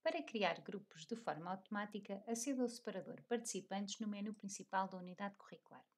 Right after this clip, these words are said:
De seguida, no campo Utilizadores inscritos, selecione a opção Grupos. De seguida, clique em Criação Automática de Grupos e especifique o número de grupos ou o número de membros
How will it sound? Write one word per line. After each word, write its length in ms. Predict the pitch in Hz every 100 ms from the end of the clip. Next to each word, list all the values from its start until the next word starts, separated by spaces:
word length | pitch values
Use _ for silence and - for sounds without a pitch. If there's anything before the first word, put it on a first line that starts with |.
| _ _ _ _ _ -
De 120 | 208
seguida, 600 | - - 175 156 196 233
no 120 | 226 226
campo 420 | 214 170 - - -
Utilizadores 720 | 240 196 170 180 - - -
inscritos, 680 | 202 - 262 262 254 247 - _ -
selecione 540 | - 285 285 294 277
a 120 | 220
opção 560 | 196 - - 196 202 202 -
Grupos. 540 | 95 - - - - _ _ _ _ _ _ _ _ _ _ _ _ _ _ _ _ _ _ _ _ _ _
De 120 | 277
seguida, 560 | 277 190 180 202 202 202
clique 360 | - 277 277 185
em 160 | 175
Criação 680 | - 226 220 - 214 220 226
Automática 760 | 196 190 - 208 202 202 190 -
de 100 | 202
Grupos 640 | 208 214 208 262 269 - _ _ _ _ -
e 40 | 320
especifique 880 | - - 214 202 208 190 - 220 -
o 120 | 220
número 340 | 196 185 180
de 100 | 208
grupos 640 | 226 208 240 240 - - - _ _ -
ou 340 | 214 247 262
o 60 | 214
número 360 | 220 247 214
de 160 | 190 196
membros 720 | 190 233 233 170 - -